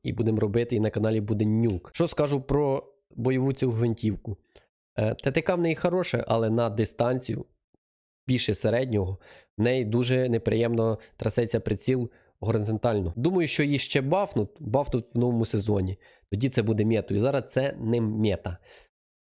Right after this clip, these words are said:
В ранкеді я так і далі бігаю з рам сім. Тому зборочки в Telegram-каналі, зборочки в Діскорді. Підписуйтесь туди. І підписуйтесь на Twitch канал,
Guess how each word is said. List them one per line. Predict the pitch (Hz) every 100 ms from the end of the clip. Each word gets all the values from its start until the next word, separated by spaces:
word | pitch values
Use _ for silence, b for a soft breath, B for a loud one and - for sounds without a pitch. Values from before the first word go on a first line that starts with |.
| _ -
В | 123
ранкеді | 180 170 135 123
я | 123 117 - -
так | 131 -
і |
далі | 110 117 -
бігаю | 104 107 104
з | 98
рам | 98
сім. | 90 - 98
Тому | - 120 120 151 - _
зборочки | - 123 123 110 107
в | 95
Telegram-каналі, | 127 127 143 143 156 165 165 147 _ _ _ _ _ _
зборочки | 107 107 120 113 - - 107 107 104
в | 98
Діскорді. | 104 123 - 170 143 117 - _ _ _ -
Підписуйтесь | 113 123 - - 98
туди. | 98 - 98
І | 151
підписуйтесь | - - 160 - 139 -
на | 127 120
Twitch | 123 120 -
канал, | 117 131 139